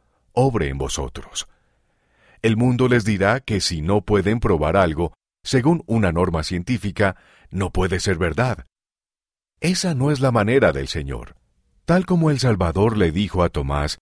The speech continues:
quien no habría creído si no hubiera palpado por sí mismo las heridas del Salvador resucitado, "No seas incrédulo, sino creyente". Pedid, buscad, llamad.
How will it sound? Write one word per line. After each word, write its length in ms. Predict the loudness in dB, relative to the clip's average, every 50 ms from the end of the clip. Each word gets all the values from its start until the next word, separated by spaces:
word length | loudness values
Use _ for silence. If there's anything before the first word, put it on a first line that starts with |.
| _ _ _ _ _ _ _
quien 240 | -8 -6 -4 -4 -2
no 220 | -2 2 2 4
habría 400 | 2 2 0 -2 0 0 0 0
creído 560 | -2 -2 -4 -2 0 0 0 0 0 -2 -2
si 180 | -2 -4 -6 -4
no 120 | -2 -2
hubiera 420 | -2 0 0 0 2 2 2 0 0
palpado 600 | -2 -4 -4 -4 -2 -2 0 0 0 -2 -2 -2
por 200 | -2 -4 -4 -4
sí 100 | -4 -4
mismo 360 | -2 -2 -2 -2 -2 -2 0
las 200 | 0 -2 -2 -4
heridas 400 | -6 -6 -6 -4 -4 -4 -4 -4
del 160 | -4 -6 -8
Salvador 580 | -6 -6 -6 -6 -6 -6 -4 -2 0 0 0 0
resucitado, 800 | -4 -6 -6 -8 -8 -10 -4 -2 0 0 0 0 -4 -8 -8 -12 _ _ _ _ _ _ _ _ _ _ _
"No 160 | -2 -2 0 0
seas 280 | 0 -2 -4 -4 -4
incrédulo, 640 | -6 -6 -6 -4 -4 -2 -2 -2 -4 -4 -6 -6 -8 -12 _ _ _ _ _ _ _ _
sino 360 | -10 -4 -2 -2 0 0 -2
creyente". 800 | -4 -6 -8 -6 -6 -6 -6 -6 -8 -10 -12 -16 -16 -16 _ _ _ _ _ _ _ _ _ _ _ _ _ _ _ _ _ _ _ _ _ _ _ _ _ _ _ _ _ _
Pedid, 500 | -6 -4 -2 -2 -2 -2 -4 -6 -10 -16 -20 _ _ _ _ _ _ _
buscad, 720 | -10 -8 -8 -8 -8 -6 -6 -4 -4 -4 -8 -10 -16 _ _ _ _ _ _ _ _ _ _ _ _
llamad. 720 | -10 -4 -2 -2 0 0 -2 -4 -4 -6 -12 -16 -18